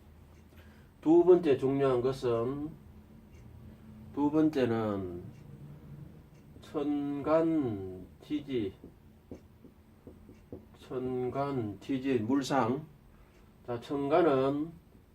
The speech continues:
지상으로 보면 되고, 지지는 지하, 땅 밑을 보면 됩니다. 그 다음에 세 번째는 병화와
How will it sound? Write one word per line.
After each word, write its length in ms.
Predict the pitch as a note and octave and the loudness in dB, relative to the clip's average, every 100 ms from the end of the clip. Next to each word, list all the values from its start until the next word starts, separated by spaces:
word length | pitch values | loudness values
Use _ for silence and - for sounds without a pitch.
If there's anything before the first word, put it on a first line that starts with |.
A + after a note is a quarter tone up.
| - - | -20 -10
지상으로 580 | F3 F3 F3 F3 D#3 A#2+ | -6 -4 0 2 4 2
보면 300 | A2+ A2+ G2+ | 0 -2 -4
되고, 760 | A2 G#2 G2 F#2+ F2 E2 D#2 - - - - - - - - - - - - | -4 -4 -2 -4 -6 -12 -14 -18 -20 -20 -20 -20 -20 -20 -20 -20 -20 -20 -4
지지는 840 | - D3+ D#3+ D3+ B2 C3 C#3+ D3 D3+ - - - - - - - - - - | 2 4 4 4 6 4 2 -6 -10 -20 -20 -20 -20 -20 -20 -20 -20 -20 -14
지하, 1800 | - D3+ D#3 D#3 D3 C3 A#2+ A2 G2+ F#2+ F#2 - - - C#3+ B2+ G#2 - - - - - - - - - - - - - - - - | -2 2 4 4 2 2 0 0 -4 -6 -8 -10 -16 -6 -2 0 0 -4 -16 -20 -20 -20 -20 -20 -20 -20 -20 -20 -20 -20 -20 -20 -12
땅 260 | - D3 D3 | -2 0 2
밑을 420 | F3 - - A2+ | 2 0 -6 -4
보면 220 | A2+ A2 | -2 -4
됩니다. 680 | G#2 G2+ A2 G2 G2+ B2+ C3+ D#3 - - - - - _ _ | -4 -6 -6 -4 -2 -4 -4 -10 -20 -20 -20 -20 -20 _ _
그 80 | C3 | -4
다음에 200 | C3 B2 | 0 0
세 480 | A#2 D3 D3+ D#3 D#3 | -2 -2 2 4 4
번째는 1080 | D#3 D3+ D3 B2+ A2+ A#2 A#2 G#2 F#2+ F2+ F2+ - _ _ - - - - - - - | 2 0 0 0 2 0 0 -2 -6 -10 -14 -20 _ _ -20 -20 -20 -20 -20 -20 -4
병화와 1300 | B2+ C#3 D#3+ E3+ E3 D#3+ D#3+ D#3+ C#3+ A2+ A#2+ B2 C#3 | 0 4 4 4 2 2 4 4 4 2 2 0 -4